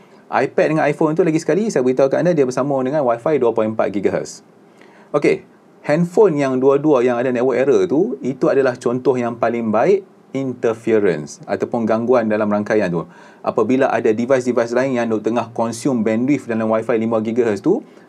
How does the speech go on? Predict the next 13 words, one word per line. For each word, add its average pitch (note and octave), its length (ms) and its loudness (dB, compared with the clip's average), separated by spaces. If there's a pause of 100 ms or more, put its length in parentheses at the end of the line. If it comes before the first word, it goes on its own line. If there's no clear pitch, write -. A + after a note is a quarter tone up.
walaupun D3+ 480 2
handphone D3+ 560 -2
tu C3+ 160 -2
connected - 560 -2
kepada A#2 240 0
Wi-Fi A2+ 400 2
tu, E3+ 240 -2
tapi B2+ 320 -2
dia B2 160 0
akan A#2 240 -4
ada A#2+ 240 -2
connectivity A2+ 720 -4
issue. F2+ 320 -4